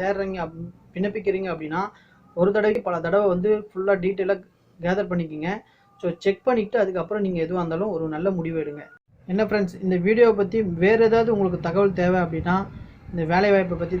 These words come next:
தகவல் தெரிஞ்சுக்கணும் அப்படின்னு நினைச்சீங்கன்னா, இந்த வீடியோ கீழே டிஸ்கிரிப்ஷன்ல லிங்க் தரேன். அந்த லிங்க்ல போய் ஃபர்தரா டீட்டெயிலா செக் பண்ணிக்கிட்டு அதுக்கப்புறம் நீங்க விண்ணப்பிக்கங்க. So, அதுக்கு முன்னாடி இந்த வீடியோ உங்களுக்கு பிடிச்சிருந்தது அப்படின்னா, லைக் பண்ணுங்க, கமெண்ட் பண்ணுங்க, நாலு பேருக்கு இதை வந்து மறக்காம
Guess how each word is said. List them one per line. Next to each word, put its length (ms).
தகவல் 260
தெரிஞ்சுக்கணும் 400
அப்படின்னு 220
நினைச்சீங்கன்னா, 320
இந்த 180
வீடியோ 180
கீழே 260
டிஸ்கிரிப்ஷன்ல 560
லிங்க் 260
தரேன். 180
அந்த 140
லிங்க்ல 320
போய் 160
ஃபர்தரா 380
டீட்டெயிலா 360
செக் 200
பண்ணிக்கிட்டு 320
அதுக்கப்புறம் 480
நீங்க 140
விண்ணப்பிக்கங்க. 540
So, 40
அதுக்கு 220
முன்னாடி 280
இந்த 180
வீடியோ 240
உங்களுக்கு 320
பிடிச்சிருந்தது 500
அப்படின்னா, 240
லைக் 240
பண்ணுங்க, 240
கமெண்ட் 300
பண்ணுங்க, 360
நாலு 260
பேருக்கு 280
இதை 120
வந்து 220
மறக்காம 420